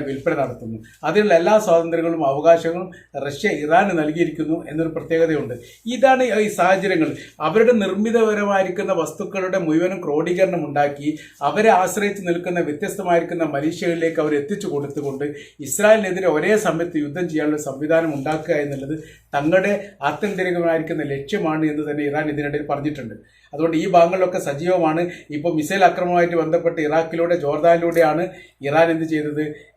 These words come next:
ഇസ്രായേലിലേക്ക് മിസൈലിനെ പായിച്ചത്. എന്നാൽ അവിടെ തിരിച്ചൊരു മിസൈൽ വന്നിട്ടില്ല എന്ന് പറയുന്നു. വന്നിട്ടുണ്ടെങ്കിൽ തന്നെ അത് ഏത് രാജ്യത്തു നിന്നാണോ വന്നത്,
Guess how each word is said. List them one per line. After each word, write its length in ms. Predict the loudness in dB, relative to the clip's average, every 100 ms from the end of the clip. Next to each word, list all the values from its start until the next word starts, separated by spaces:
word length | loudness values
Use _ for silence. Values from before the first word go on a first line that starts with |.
| -12
ഇസ്രായേലിലേക്ക് 480 | 2 2 2 -2 -6
മിസൈലിനെ 340 | -6 -2 -2 0
പായിച്ചത്. 400 | -2 -2 -6 -6 -8 -10 _ -2
എന്നാൽ 220 | 4 4 4
അവിടെ 220 | 2 2 2
തിരിച്ചൊരു 360 | -2 2 2 2 0
മിസൈൽ 240 | 0 -2 0
വന്നിട്ടില്ല 400 | -2 -4 0 4 4
എന്ന് 100 | 2
പറയുന്നു. 240 | -2 -2 -2
വന്നിട്ടുണ്ടെങ്കിൽ 680 | -2 -4 -2 -2 0 2 4 2
തന്നെ 220 | 2 -2 -4 -14 -20 _ _ -4
അത് 120 | 0 0 4 4
ഏത് 160 | 4 6
രാജ്യത്തു 420 | 6 4 2 -2 0
നിന്നാണോ 280 | 2 2 2 0
വന്നത്, 240 | 0 0